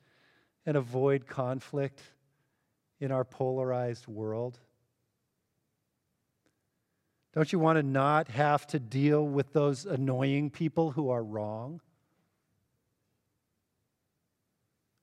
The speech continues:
We're tempted to stay in our lane and miss the epiphany. We miss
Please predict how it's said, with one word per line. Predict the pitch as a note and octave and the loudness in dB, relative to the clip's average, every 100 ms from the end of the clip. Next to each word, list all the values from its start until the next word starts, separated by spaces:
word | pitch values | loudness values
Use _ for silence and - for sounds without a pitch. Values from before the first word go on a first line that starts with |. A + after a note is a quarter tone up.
| - | -10
We're | A#2+ | -8
tempted | - D#3 D3 C3+ G#2 | -2 -2 0 -4 -2
to | A2 | -10
stay | - - - D3 D#3 D#3+ D#3+ D#3 | -10 -16 -4 0 0 0 -2 -4
in | E3+ C3+ C3 | -4 -4 -4
our | B2 | -4
lane | A#2 A#2 A#2 A2+ G2+ F2+ F#2 _ _ _ _ _ _ _ _ _ _ | -2 -2 -4 -4 -6 -8 -14 _ _ _ _ _ _ _ _ _ _
and | A#2 A2+ | -8 -2
miss | C3+ C3+ - | -2 -2 -4
the | C#3 | -4
epiphany. | A2+ - C#3 - B2+ A#2 | -4 -4 -6 -6 -6 -4
We | A#2+ | -2
miss | B2 C#3 D#3+ D3+ - | -2 2 2 2 -4